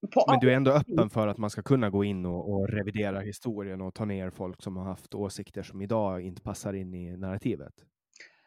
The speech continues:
Speaker 1: Nej, men det beror helt på. Jag tror i och för sig inte... Alltså när diskussionen har gått till att bli att man vill riva ner, eh, Linnés st-, st-, statyer, då, då har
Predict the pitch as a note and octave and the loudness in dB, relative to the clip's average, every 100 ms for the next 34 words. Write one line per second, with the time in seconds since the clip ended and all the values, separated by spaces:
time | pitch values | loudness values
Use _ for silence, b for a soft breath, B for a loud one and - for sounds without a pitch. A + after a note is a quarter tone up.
0 | b A#3+ B3+ C#4 C4+ _ _ b b _ | b 4 4 4 0 _ _ b b _
1 | _ _ _ _ _ - G3+ A#3+ C#4 C4+ | _ _ _ _ _ -8 0 2 4 6
2 | A3+ A3 - B3 F3+ G#3+ - - C4 C4+ | 6 4 6 8 8 6 2 4 6 6
3 | B3+ C4 - _ _ - A#3 A3+ A#3+ - | 6 4 2 _ _ 0 4 4 4 6
4 | C#4+ C#4 - A#3 G#3 - G3+ G3 A3 A3+ | 6 8 8 6 6 6 6 6 4 4
5 | A3 A3+ A3 F#3+ G3+ - A3+ C#4 C#4 C4 | 6 6 6 4 -4 -6 4 10 10 10
6 | A#3 G#3 G3 G#3 - - A3 G3 G3 F3+ | 6 4 6 6 4 -2 2 4 4 6
7 | F#3 F#3 F3+ F3 G3+ F#3 F#3 F#3 D#3 G#3 | 6 6 2 0 2 4 4 4 2 2
8 | F#3 F#3 F3+ E3+ E3+ b b b b - | 2 4 4 4 2 b b b b 0
9 | F#3 F3 F3 E3+ F#3+ G#3 A3+ B3 A#3 - | 4 6 6 6 6 6 6 6 4 2
10 | - F#3 - F3 F#3 F3 E3+ G#3 C4 B3+ | 2 2 2 4 6 6 6 2 4 4
11 | F#3 E3+ D3 F#3 G#3 G3 F#3+ G3+ G#3+ G3 | 6 6 4 4 4 4 4 8 10 10
12 | F#3 | 6